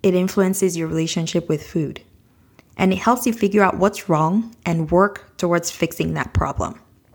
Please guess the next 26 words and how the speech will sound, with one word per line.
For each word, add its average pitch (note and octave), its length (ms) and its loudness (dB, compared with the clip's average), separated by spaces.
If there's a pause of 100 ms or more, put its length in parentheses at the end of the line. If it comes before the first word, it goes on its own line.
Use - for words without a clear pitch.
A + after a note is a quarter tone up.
(300)
So, G#3 480 4 (500)
if A3+ 200 4
you're C4 100 8
not D4+ 220 2
familiar A3 340 4
with F#3 200 2
diet F3+ 260 2
culture, D#3+ 560 -2 (240)
it G#3 120 4
is A3 140 4
a G#3+ 60 4
system B3 400 0
of F3+ 160 0
beliefs F3+ 400 2
about D#3 260 0
food F3+ 300 2
and D3+ 160 -4
health - 340 -4 (480)
that's F3+ 280 -2
widely G3 440 4
held F3 400 2 (180)
and D#3+ 140 -4
accepted E3+ 500 -4
by D3+ 200 -2
our D3 140 -8
society. - 680 -2